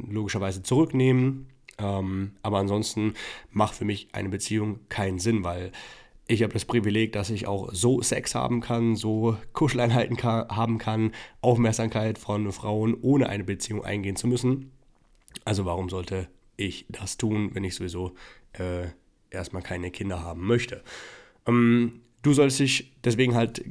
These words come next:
genau fragen, warum du das willst, ne? Wenn du jetzt, äh, sagst, "Oh, hier, ich habe ja eine, endlich mal eine Frau gefunden, jetzt will ich die binden, jetzt will ich die in eine Beziehung reinbekommen", ist vielleicht nicht die beste Voraussetzung für eine Beziehung, ne? Denn, ähm,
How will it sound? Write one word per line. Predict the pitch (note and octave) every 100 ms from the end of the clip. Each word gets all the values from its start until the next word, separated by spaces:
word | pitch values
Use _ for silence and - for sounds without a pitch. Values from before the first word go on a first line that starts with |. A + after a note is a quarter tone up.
| -
genau | B2 A2
fragen, | G#2 - - D3
warum | A2 A2+ A#2
du |
das | G2 F#2+
willst, | C3 A#2+ -
ne? | G#2 A2+
Wenn | G#2+
du | G#2+
jetzt, | G2
äh, | - G2+ G2
sagst, | G2 G2
"Oh, | C3 C#3+
hier, | C3+ C#3+
ich | C3
habe | C3 C#3
ja |
eine, | G#2 B2+ -
endlich | C#3 C3
mal | C3
eine | B2
Frau | - A#2+
gefunden, | B2+ - C#3 B2+ C3
jetzt | A#2+ B2 A#2
will | A#2+ B2+
ich |
die | C3 B2
binden, | A#2+ D3 C3
jetzt | A#2+
will | -
ich | B2+
die | A#2+
in |
eine | A2+
Beziehung | A2 C3 A2
reinbekommen", | A#2+ C3 C3+ B2
ist | A#2+
vielleicht | - A2+
nicht | E3 D#3+
die |
beste | B2+ B2 B2+ B2+ A#2 - - - - - _
Voraussetzung | - A2+ A2+ B2+ B2+ A#2 A#2+
für | A2+ D3 F#2+
eine | G2
Beziehung, | F#2 F2+ - F#2 F2
ne? | F2 C3 - -
Denn, | - G#2 G#2 G2+ G2+ G2+
ähm, | G2+ G2+ G2 G2 G2